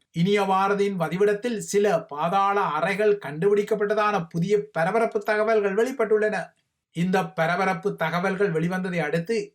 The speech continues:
இனிய பாரதியின் இன்னொரு சகாவான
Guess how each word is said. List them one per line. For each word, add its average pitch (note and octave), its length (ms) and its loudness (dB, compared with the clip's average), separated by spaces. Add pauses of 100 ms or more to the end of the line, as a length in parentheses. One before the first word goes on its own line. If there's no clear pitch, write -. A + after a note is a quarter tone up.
(320)
இனிய G#3+ 280 0
பாரதியின் A3+ 560 0
இன்னொரு G#3+ 460 2
சகாவான G#3+ 520 0